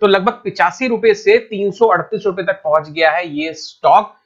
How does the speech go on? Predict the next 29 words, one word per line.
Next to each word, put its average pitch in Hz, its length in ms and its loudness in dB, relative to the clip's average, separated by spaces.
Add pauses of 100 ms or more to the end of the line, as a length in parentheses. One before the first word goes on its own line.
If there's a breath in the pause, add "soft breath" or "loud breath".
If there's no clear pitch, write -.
(140)
बहुत 160 300 0
ही 202 80 2
शानदार 170 420 -2
तेजी 175 280 -6
पिछले 170 300 -6
ग्यारह 143 300 0
महीने 165 300 -8
के 160 80 -6
अंदर 156 160 -4
इसने 151 200 -8
दिखाई 160 360 -2
है। 220 160 0 (260 soft breath)
इसकी 208 320 0
भी 254 100 2
security 214 420 0
बेस्ड 214 160 -2
डिलीवरी 185 200 -2
position 190 400 -4
देखेंगे, 180 360 -6
तो 247 120 -4
यहां 151 360 -4
पर 214 180 0
लगभग 156 300 -2
सोलह 175 400 0
परसेंट, 165 380 -4
सत्रह 208 280 -2
परसेंट 160 420 -8
की 165 60 -6
आपको 208 480 0